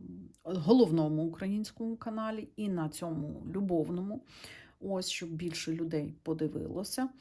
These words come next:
Бажаю вам усім, мої дорогенькі, гарного місяця вересня.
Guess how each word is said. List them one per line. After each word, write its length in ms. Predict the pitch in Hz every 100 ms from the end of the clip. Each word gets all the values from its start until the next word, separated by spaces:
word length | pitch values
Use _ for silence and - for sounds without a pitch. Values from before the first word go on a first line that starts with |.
| - - - - -
Бажаю 340 | 190 233 269
вам 220 | 196 160
усім, 360 | 170 - 180 160
мої 220 | 165 170
дорогенькі, 600 | 170 160 160 160 151 147 151
гарного 420 | 180 202 196 175
місяця 580 | 165 160 151 147 147 151
вересня. 640 | 147 156 160 180 - 202